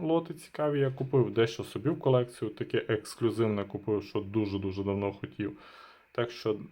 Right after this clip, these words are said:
місяць, е, серпень, от най-,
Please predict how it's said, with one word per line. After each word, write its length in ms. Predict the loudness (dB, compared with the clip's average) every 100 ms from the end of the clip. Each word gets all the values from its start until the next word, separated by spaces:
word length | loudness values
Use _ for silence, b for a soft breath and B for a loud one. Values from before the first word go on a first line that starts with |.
| _ _ _ _
місяць, 760 | -2 2 2 4 0 0 -12 -18 -8 0
е, 260 | 2 2
серпень, 520 | 2 4 4 4 -4 -4
от 120 | -8 -10 -12
най-, 320 | -8 -2 -2